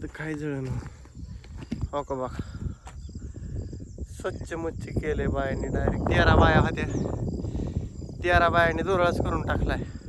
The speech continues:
इथलं दोन्ही रोपं मला वाटतंय इथलं खाल्लं आणि वरलं करून बायांनी तुरीतलं गवत काढलं वरच्या साईडचं, ती बी जीव आलतं, तिथलं बी काम ओके मध्ये झालंय. हो का, गवताचं गठुडं बघ केवढं टाकलं आम्ही.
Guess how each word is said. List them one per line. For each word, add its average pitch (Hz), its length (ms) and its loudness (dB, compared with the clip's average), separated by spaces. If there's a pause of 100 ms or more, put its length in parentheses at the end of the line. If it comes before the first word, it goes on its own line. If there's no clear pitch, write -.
(960)
इथलं 180 360 0
दोन्ही 202 400 2
रोपं 202 400 0 (580)
मला 160 240 -2
वाटतंय 165 460 -2 (800)
इथलं 160 300 -4
खाल्लं 160 260 -2
आणि 160 100 -4
वरलं 160 280 0
करून 170 360 -4
बायांनी 160 500 -2
तुरीतलं 151 360 -2
गवत 151 320 -2
काढलं 143 200 4
वरच्या 143 280 -4
साईडचं, - 420 -6 (640)
ती 156 100 -2
बी 151 100 -6
जीव 156 240 0
आलतं, 147 380 -2 (600)
तिथलं 147 280 -6
बी 143 60 -8
काम 147 260 -2
ओके 139 240 -8
मध्ये 143 220 -8
झालंय. 139 280 -6 (680)
हो 139 80 -6
का, 131 160 -6
गवताचं 139 420 -4
गठुडं - 380 -6
बघ 131 180 -8
केवढं 127 360 -6
टाकलं - 380 -10
आम्ही. 127 240 -10